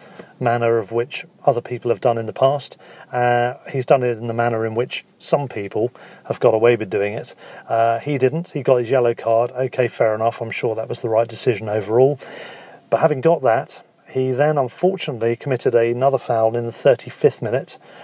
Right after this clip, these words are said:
which put us down to the ten men and ultimately made it an uphill struggle. We, um,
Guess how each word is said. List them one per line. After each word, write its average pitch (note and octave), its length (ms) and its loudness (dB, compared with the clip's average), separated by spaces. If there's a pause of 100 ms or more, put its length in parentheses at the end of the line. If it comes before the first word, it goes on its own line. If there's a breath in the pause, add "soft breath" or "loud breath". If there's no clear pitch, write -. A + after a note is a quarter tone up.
(180 loud breath)
which - 380 0 (220)
put E3 140 -2
us C3+ 100 -6
down B2+ 220 0
to - 100 -18
the A2 80 -12
ten A#2+ 240 -2
men A#2+ 280 0 (420 soft breath)
and A#2+ 80 -4
ultimately A#2+ 480 -2
made A#2 380 -2 (420 loud breath)
it - 200 -4
an B2+ 80 -2
uphill A2+ 340 -4
struggle. A#2+ 540 -2 (400 loud breath)
We, C3+ 300 4
um, C3 340 0